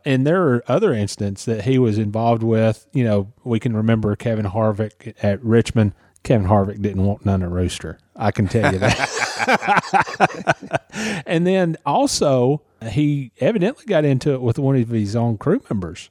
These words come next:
at Richmond because he had evidently, he was driving for Robert Yates at the time, and he had evidently <laughs> expressed his opinion about the motor room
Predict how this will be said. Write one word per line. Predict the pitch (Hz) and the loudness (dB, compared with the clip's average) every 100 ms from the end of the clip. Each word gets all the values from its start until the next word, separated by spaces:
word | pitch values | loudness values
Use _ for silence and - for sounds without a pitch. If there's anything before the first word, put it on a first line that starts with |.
| _ | _
at | 127 120 113 | 2 2 2
Richmond | 104 135 247 - 98 87 - - | 2 2 2 0 0 -2 -12 -10
because | 110 113 - 117 113 101 | -6 -4 -2 0 0 -2
he | 156 175 | 0 0
had | 143 | 0
evidently, | 160 175 170 170 151 143 135 | 0 0 -2 -2 0 0 0
he | 139 | 0
was | 131 | 0
driving | 117 131 143 | 2 2 0
for | 139 120 | 0 0
Robert | 127 147 | 0 0
Yates | 139 123 113 - | -2 0 0 -2
at | 107 | -6
the | 104 | -4
time, | 98 104 110 131 _ _ - | -4 0 -2 -2 _ _ -6
and | 120 117 | -2 0
he | 95 147 | 0 2
had | |
evidently | 143 135 135 131 135 117 110 113 127 - - - - - | 2 0 0 0 0 0 0 -2 -4 -6 -6 -10 -20 -8
<laughs> | 180 - - - 151 | -6 -6 -8 -10 -4
expressed | - 135 - 156 165 - | 0 0 2 4 4 2
his | 151 127 | 0 0
opinion | 120 151 151 143 120 | 0 0 2 2 0
about | 113 135 - | 0 -2 0
the | |
motor | 117 123 202 156 | 0 2 2 2
room | 113 101 98 | 2 2 0